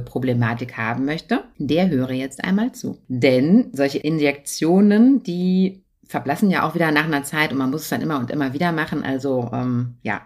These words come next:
wie gesagt, das ist halt auch immer nicht so die Königslösung. Andere Lösungen wären doch auch ganz schön,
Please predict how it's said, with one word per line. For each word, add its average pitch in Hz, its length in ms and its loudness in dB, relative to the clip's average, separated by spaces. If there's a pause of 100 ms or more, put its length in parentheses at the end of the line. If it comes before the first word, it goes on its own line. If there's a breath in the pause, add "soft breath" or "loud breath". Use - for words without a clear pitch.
wie 123 100 -8
gesagt, 117 320 -6
das - 100 -14
ist 120 160 -10
halt 127 220 -6
auch 120 120 -4
immer 123 360 -4
nicht 135 180 -2
so 139 80 -4
die 123 140 -4
Königslösung. 208 920 0
Andere 165 420 0
Lösungen 170 880 -4
wären 127 420 -2
doch 131 160 -4
auch - 280 -2
ganz 120 280 -4
schön, 110 440 -2